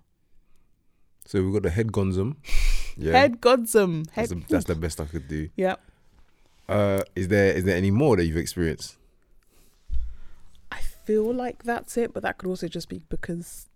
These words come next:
Speaker 1: And
Speaker 2: I'm
Speaker 1: also,
Speaker 2: quite forgetful.
Speaker 1: um,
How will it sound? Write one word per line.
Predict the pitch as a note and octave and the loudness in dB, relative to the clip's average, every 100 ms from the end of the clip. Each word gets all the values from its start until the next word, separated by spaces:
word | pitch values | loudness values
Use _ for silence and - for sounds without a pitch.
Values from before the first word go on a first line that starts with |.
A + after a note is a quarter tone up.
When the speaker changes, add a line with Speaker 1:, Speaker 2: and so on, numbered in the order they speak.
| - - | -6 0
Speaker 1:
And | G3 - | 2 0
Speaker 2:
I'm | E3+ | 0
Speaker 1:
also, | A2 | 2
Speaker 2:
quite | A#2 - | 2 0
forgetful. | E2+ - - - - - _ _ _ _ | -6 -10 -10 -10 -10 -12 _ _ _ _
Speaker 1:
um, | F#2 F2 F2 E2 D#2+ D2+ D2+ C2+ | -2 0 0 -2 -4 -6 -8 -10